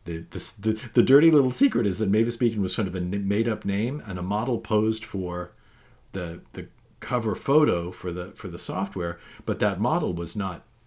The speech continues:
a person named Mavis Beacon and was not a typing teacher. I don't know why this makes, is, <laughs> has me so in a tizzy, but there you go. We also saw, um,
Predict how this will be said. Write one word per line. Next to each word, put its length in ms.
a 80
person 440
named 220
Mavis 320
Beacon 340
and 160
was 140
not 180
a 40
typing 340
teacher. 380
I 100
don't 180
know 80
why 160
this 200
makes, 240
is, 400
<laughs> 240
has 260
me 140
so 300
in 80
a 60
tizzy, 380
but 380
there 140
you 140
go. 280
We 160
also 320
saw, 500
um, 420